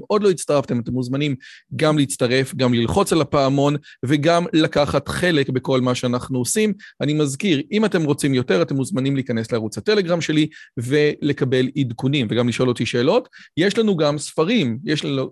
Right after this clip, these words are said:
כמה ספרים, והספר הזה, הצלחה בלימודים, זה הספר שיציל לכם את שנת הלימודים. רוצים לדעת עוד? אתם מוזמנים להיכנס לחנות ולתיאור הסרטון. והיום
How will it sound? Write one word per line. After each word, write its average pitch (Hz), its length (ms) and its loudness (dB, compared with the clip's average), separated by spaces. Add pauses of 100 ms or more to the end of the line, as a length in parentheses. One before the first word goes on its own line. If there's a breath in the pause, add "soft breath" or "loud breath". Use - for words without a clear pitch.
(160)
כמה 202 180 2
ספרים, 165 400 0
והספר 190 340 0
הזה, 156 160 0
הצלחה 151 320 0
בלימודים, 160 460 0
זה 147 100 0
הספר 151 320 -2
שיציל 139 480 -2
לכם 165 260 0 (480 soft breath)
את 160 200 -4
שנת 151 380 0
הלימודים. 127 400 2
רוצים 165 320 0
לדעת 165 380 2
עוד? 202 280 2 (320 loud breath)
אתם 151 140 -4
מוזמנים 151 600 0
להיכנס 143 500 0
לחנות 139 400 0
ולתיאור 123 460 0
הסרטון. 113 540 -4
והיום 156 540 2